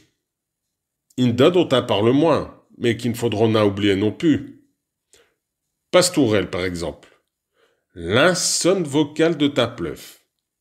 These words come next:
Moyenne d'âge, trente-deux ans. Et dans leur bio chemisier, ils chantent encore comme des pinchons.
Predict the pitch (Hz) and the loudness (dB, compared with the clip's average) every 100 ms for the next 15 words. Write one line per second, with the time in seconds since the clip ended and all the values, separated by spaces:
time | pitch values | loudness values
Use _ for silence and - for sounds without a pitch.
0 | _ _ _ _ _ - 87 110 131 143 | _ _ _ _ _ -8 0 4 6 4
1 | 123 165 175 - - - - _ _ - | 4 4 2 -2 -12 -14 -18 _ _ -16
2 | - - 135 139 151 143 110 - - - | -10 -2 0 2 2 0 -2 -6 -8 -8
3 | - - - _ _ _ _ 78 85 87 | -10 -12 -20 _ _ _ _ -12 -6 -4
4 | 90 92 107 143 - 160 147 143 156 165 | -4 0 4 4 2 0 2 2 2 0
5 | 165 - _ _ _ _ 76 - - - | -8 -20 _ _ _ _ -20 -10 -4 -2
6 | 120 143 147 143 151 151 - - - 135 | 0 0 0 0 2 0 -2 -12 -2 0
7 | 156 160 160 156 - 95 | 2 2 2 0 -2 -8